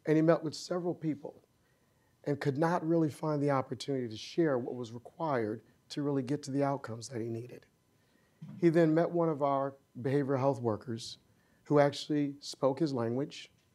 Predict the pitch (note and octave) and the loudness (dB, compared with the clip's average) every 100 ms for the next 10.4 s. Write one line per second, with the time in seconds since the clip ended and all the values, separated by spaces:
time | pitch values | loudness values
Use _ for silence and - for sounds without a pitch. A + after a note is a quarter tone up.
0 | _ _ _ _ - D3 C#3 - C3 D#3 | _ _ _ _ -2 0 0 -2 -2 -2
1 | E3 D#3 B2 C3 - - C#3+ C3 C3+ - | -2 -4 -4 -8 -10 -10 -6 -6 -8 -10
2 | C#3 - C3+ D3+ E3+ C#3+ C#3 C#3 D3 C3+ | -12 -10 -4 -2 -2 -2 -4 -2 -4 -4
3 | C#3 _ _ _ - C#3 D3 D#3+ C#3+ C3 | -10 _ _ _ -4 -2 0 0 0 0
4 | D3+ D3+ A#2 A#2+ A#2+ _ _ _ _ _ | 0 0 -6 -12 -14 _ _ _ _ _
5 | _ _ D3+ D#3 D#3 - E3+ F3 D#3+ C3+ | _ _ 0 4 4 2 0 0 -4 -6
6 | - D3 C#3+ C3 C3+ D3 C3+ C#3 B2+ B2 | -4 0 0 0 -2 0 0 0 -2 0
7 | C#3 D3+ - - C#3+ E3+ E3 C#3 A2+ - | -2 -2 -8 -10 -2 -2 0 -2 -2 -12
8 | - _ _ _ _ _ C#3+ - D3+ C3+ | -20 _ _ _ _ _ -10 0 2 2
9 | B2 - D3 D#3 A#2+ C3 C3 B2 - - | -2 -4 -2 0 -2 -2 -2 -2 -10 -16
10 | C3+ B2+ - - | -16 -14 -12 -14